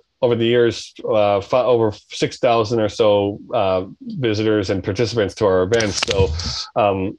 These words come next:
I like to say the words mass contact because, you know, um, we're doing that as, as a group, and, and the, the, the residents of this field effect of,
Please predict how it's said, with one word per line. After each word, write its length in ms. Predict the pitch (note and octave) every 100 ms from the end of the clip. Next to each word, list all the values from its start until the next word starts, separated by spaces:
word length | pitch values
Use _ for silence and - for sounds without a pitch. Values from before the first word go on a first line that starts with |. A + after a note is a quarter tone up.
| -
I 80 | B2+
like 160 | A#2+ A2
to 100 | A2+
say 160 | B2+
the 120 | A2+ G#2+
words 280 | G#2+ G2+
mass 300 | A#2 A#2 G#2
contact 500 | - A#2 A2 G#2+ F#2+
because, 440 | - G#2 G#2 F#2+ - _ _
you 80 | A#2+
know, 240 | G#2+ F#2+
um, 580 | F#2 G2 F#2 F#2 F2+ F#2+ _ -
we're 280 | D3 B2 A2
doing 200 | C3+ B2+
that 120 | A#2+
as, 80 | A2+
as 240 | A#2+ A#2
a 60 | G#2+
group, 360 | G#2 B2 A#2+ -
and, 260 | A#2+ A2
and 200 | G#2+ A2
the, 180 | G#2+ G2+
the, 280 | G2+ A2+ G#2+
the 120 | A#2
residents 460 | A2 A#2 A#2 A2 G#2
of 60 | G#2
this 240 | G2 -
field 280 | - B2+ A#2
effect 400 | G2+ G#2+ F#2+ -
of, 200 | G2+